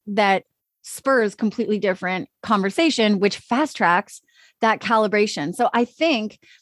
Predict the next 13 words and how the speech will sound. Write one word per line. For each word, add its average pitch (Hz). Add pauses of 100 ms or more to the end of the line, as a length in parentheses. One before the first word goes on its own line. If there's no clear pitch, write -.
(120)
that 226
these 330
are 339
some 247
of 220
my 247
favorite 269
moments 233
from 220
the 202
retreat 196 (120)
last 202 (280)
year 208